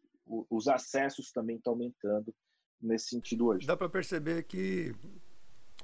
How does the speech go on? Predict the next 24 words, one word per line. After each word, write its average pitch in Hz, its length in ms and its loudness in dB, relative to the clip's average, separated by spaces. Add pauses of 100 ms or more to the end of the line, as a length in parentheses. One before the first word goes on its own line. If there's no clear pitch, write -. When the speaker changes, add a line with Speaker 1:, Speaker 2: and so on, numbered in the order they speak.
Speaker 2:
o, 123 320 0
o 131 60 -2
grupo 151 360 -2
que 135 140 -6
vocês 127 400 -2
criaram, 113 540 2
a 107 60 -4
metodologia 113 720 -4
de 117 120 -8
trabalho, 101 760 -2
a, 117 180 -2
a 120 40 -2
experiência 127 720 -4
de 117 100 -8
vocês 123 840 -6 (260)
é, 110 760 0
é 113 80 -2
bacana, 120 580 -2
porque - 240 -10
quando 135 180 -8
vocês 139 300 -4
tratam 131 480 2
as 107 140 -4
pessoas, 120 880 -4